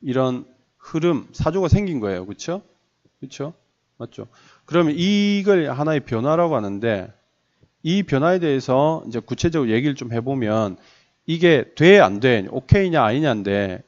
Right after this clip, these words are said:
이게 문제는 뭐냐면 시간이 너무 오래 걸려. 너무 걸려. 그쵸?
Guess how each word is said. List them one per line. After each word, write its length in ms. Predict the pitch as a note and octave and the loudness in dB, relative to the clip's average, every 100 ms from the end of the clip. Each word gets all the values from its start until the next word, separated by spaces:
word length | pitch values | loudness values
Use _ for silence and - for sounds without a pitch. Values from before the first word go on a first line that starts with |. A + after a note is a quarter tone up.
| _ | _
이게 300 | D#3+ D#3+ F3 | -6 0 0
문제는 460 | C3 A2+ A#2 E3+ G#3 | 0 -6 -2 -2 0
뭐냐면 600 | B2 G#2+ A#2 F#2+ F2+ G2 _ _ _ _ _ _ _ _ _ | -2 -2 -4 -6 -8 -14 _ _ _ _ _ _ _ _ _
시간이 480 | - - D#3+ A3 G3+ | -14 -8 2 2 2
너무 180 | A2+ A#2+ | -2 -2
오래 140 | C#3+ | -2
걸려. 440 | F#2+ E2+ E2+ F2 _ _ _ _ _ _ _ _ _ _ _ _ _ _ _ _ _ - | -2 -4 -8 -12 _ _ _ _ _ _ _ _ _ _ _ _ _ _ _ _ _ -10
너무 280 | G#2+ G#2 B2 | -6 -4 -4
걸려. 400 | G#2 G2 F#2 F#2+ _ _ _ _ _ _ _ - _ _ _ _ _ _ _ _ _ _ _ _ _ | -4 -6 -8 -12 _ _ _ _ _ _ _ -20 _ _ _ _ _ _ _ _ _ _ _ _ _
그쵸? 340 | B2 - E3+ | -16 -10 -12